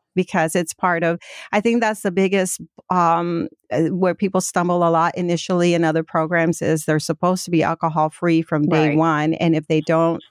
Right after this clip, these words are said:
Speaker 1: then they're so hard on
Speaker 2: Yeah.
Speaker 1: themselves. But as we're waking up to working o-, with our inner self through a coach like
Speaker 2: Mm-hmm.
Speaker 1: yourself, like working with you,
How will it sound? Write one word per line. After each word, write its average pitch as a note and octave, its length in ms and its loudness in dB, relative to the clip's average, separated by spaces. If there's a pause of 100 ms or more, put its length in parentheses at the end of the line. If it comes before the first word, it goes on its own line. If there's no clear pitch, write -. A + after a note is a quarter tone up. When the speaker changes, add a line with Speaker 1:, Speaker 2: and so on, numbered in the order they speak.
(160)
Speaker 1:
then F3 180 0
they're F3 240 0 (140)
so A#3 420 -2
hard A3 500 -2
on G#3+ 160 0
Speaker 2:
Yeah. F3+ 140 -2
Speaker 1:
themselves. D3+ 800 0 (600)
But F#3 480 -2
as G3+ 320 0
we're G#3+ 240 0
waking G#3 440 0
up F#3 180 0
to G3 120 -2
working F3+ 520 0
o-, E3+ 120 0
with F3 220 0
our D#3+ 160 2
inner E3+ 320 0
self D3+ 540 -4 (240)
through E3+ 500 2
a F3+ 100 -4
coach E3+ 440 -2
like D3+ 160 -2
Speaker 2:
Mm-hmm. G3+ 80 2
Speaker 1:
yourself, D#3 480 2 (120)
like D#3 200 0
working E3+ 320 0
with E3 260 0
you, F#3+ 360 2